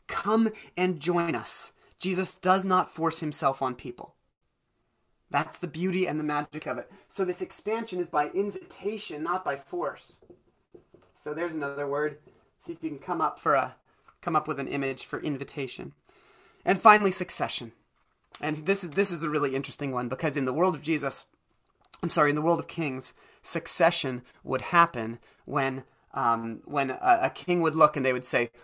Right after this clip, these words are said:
"Who will, who will carry on the tradition?" And it was usually the firstborn son, right? Um, that's what you want. My, my blood, my flesh, strong man,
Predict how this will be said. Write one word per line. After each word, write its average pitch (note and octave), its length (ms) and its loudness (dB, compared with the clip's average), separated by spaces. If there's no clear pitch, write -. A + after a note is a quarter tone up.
"Who G#3+ 140 4
will, F3 340 2
who G#3+ 120 2
will E3+ 120 -2
carry D#3+ 400 2
on C3+ 280 4
the B2 60 -2
tradition?" - 640 -8
And C#3 160 2
it C#3 80 6
was C#3 220 -2
usually G3 340 4
the D3 100 0
firstborn D#3 680 0
son, - 420 -2
right? C3+ 300 0
Um, B2 200 0
that's C3+ 320 4
what D3+ 120 -4
you C#3+ 100 -2
want. C3+ 240 4
My, A#2+ 280 0
my C3 200 4
blood, C#3 580 0
my A#2+ 140 -2
flesh, - 560 2
strong C#3+ 440 2
man, C3 440 -2